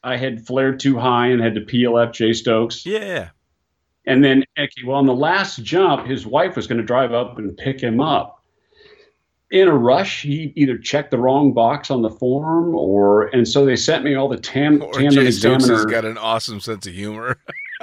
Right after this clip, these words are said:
Speaker 1: No, Jay wouldn't do that. There's no way. There's no way. So
Speaker 2: <laughs>
Speaker 1: when I get, I get it in the mail. It's time to renew my tandem examiner. And I'm thinking, I always thought I was a tandem instructor, but I,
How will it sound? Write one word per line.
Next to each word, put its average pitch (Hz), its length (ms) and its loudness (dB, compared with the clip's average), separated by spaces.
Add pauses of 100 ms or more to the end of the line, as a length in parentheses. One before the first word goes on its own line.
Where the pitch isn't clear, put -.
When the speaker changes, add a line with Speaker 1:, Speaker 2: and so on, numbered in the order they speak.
(640)
Speaker 1:
No, 110 640 2
Jay 113 160 -4
wouldn't 104 240 -4
do 107 140 0
that. 101 160 -6
There's 110 160 -10
no 104 160 -2
way. 90 360 -2 (200)
There's 110 220 -4
no 90 220 -2
way. 80 180 -6 (560)
So 330 340 0 (480)
Speaker 2:
<laughs> 302 380 -2
Speaker 1:
when 175 180 2 (100)
I 147 140 0
get, 156 140 -2 (140)
I 147 120 0
get 165 200 0
it 156 80 -6
in 156 140 0
the 147 80 4
mail. 143 340 2
It's 135 160 -4
time 139 280 0
to 127 60 -6
renew 127 320 4
my 123 160 2
tandem 156 500 -2
examiner. 113 680 -2
And 151 200 -4
I'm 226 280 2
thinking, 165 420 2
I 180 100 0
always 320 200 -2
thought 285 100 -4
I 262 60 -2
was 202 120 -8
a 147 80 -12
tandem 147 320 0
instructor, 131 580 -2
but 107 220 -4
I, 285 220 0